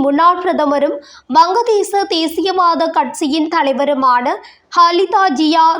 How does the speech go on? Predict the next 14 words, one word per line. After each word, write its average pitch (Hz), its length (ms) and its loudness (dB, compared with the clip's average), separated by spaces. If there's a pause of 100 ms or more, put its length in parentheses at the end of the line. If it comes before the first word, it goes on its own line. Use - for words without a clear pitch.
(500)
இதயம் 403 420 0
மற்றும் 370 340 0
நுரையீரல் 330 680 0
தொற்றுநோய் 311 480 -2
காரணமாக 269 880 0
டாக்காவில் 330 600 0
உள்ள 320 160 0
தனியார் 285 560 0
மருத்துவமனையில் 262 960 -2 (380)
கடந்த 359 460 0
மாதம் 427 400 -2
பதிமூன்றாம் 330 800 0
தேதி 294 280 -2 (200)
அனுமதிக்கப்பட்டார். 226 960 -4